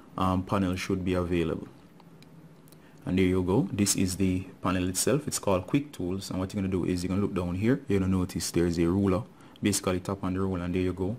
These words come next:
you actually have a functioning ruler that you can actually, um, use. So as you see here, guys, you can actually use this ruler, and you can actually make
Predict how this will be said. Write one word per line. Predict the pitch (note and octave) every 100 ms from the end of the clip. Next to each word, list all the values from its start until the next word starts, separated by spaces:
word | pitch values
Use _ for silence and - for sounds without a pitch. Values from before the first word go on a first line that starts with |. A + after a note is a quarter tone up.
| - - -
you | F2
actually | - G2 F2+
have | F2
a | E2+ E2+
functioning | - G#2+ G2+ - F2+ E2+
ruler | F2 F#2+ F2 - - - - -
that | E2+
you | F2
can | F2+
actually, | F2 - - F2 E2+ D#2+
um, | E2 E2+ E2+ D#2+ F2 -
use. | E2 F#2+ D2 - - - - -
So | F2+
as | F#2
you | G2
see | G2+
here, | F#2+ F2+
guys, | F2 F2
you | F#2
can | G2
actually | F#2+ - E2+ E2+
use | G2 G2+
this | F#2 F#2+ G2
ruler, | F2+ E2 F2 - - - -
and | F2+
you | F2+
can | F#2
actually | F#2 - E2+ E2+ E2+ - -
make | E2 F#2+ F#2 F2+ -